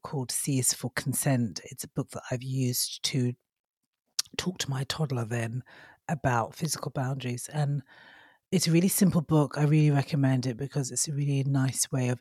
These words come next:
introducing this subject, which can be a bit sticky, difficult. So I don't think, I mean, I don't think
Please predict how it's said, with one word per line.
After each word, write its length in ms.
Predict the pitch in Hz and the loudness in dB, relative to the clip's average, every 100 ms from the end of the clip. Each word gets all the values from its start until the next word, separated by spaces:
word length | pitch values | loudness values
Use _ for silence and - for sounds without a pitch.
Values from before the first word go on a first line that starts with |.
| - | -4
introducing 580 | 131 - 127 - 127 | -4 -4 -4 -4 -4
this 180 | 110 117 | -6 -4
subject, 800 | - 139 123 - 107 98 - - - | -2 0 -4 -4 -6 -6 -10 -14 -10
which 120 | - | -10
can 180 | - 143 | -4 -2
be 120 | 131 | -2
a 20 | 120 | -2
bit 200 | 120 - _ _ _ _ | -6 -10 _ _ _ _
sticky, 600 | - - 135 - 117 107 | -8 -4 -4 -6 -10 -8
difficult. 560 | - 131 - 110 104 - - - - _ _ _ _ _ _ | -6 -8 -6 -8 -8 -10 -16 -20 -20 _ _ _ _ _ _
So 120 | - - | -4 4
I 100 | 214 | 8
don't 260 | 302 320 180 | 8 8 4
think, 460 | - 143 127 120 - | 0 2 2 -4 -2
I 140 | 208 | 2
mean, 280 | 240 254 196 - | 6 6 6 4
I 100 | 208 | 6
don't 240 | 269 175 | 6 4
think 480 | - 160 139 123 | -2 2 2 0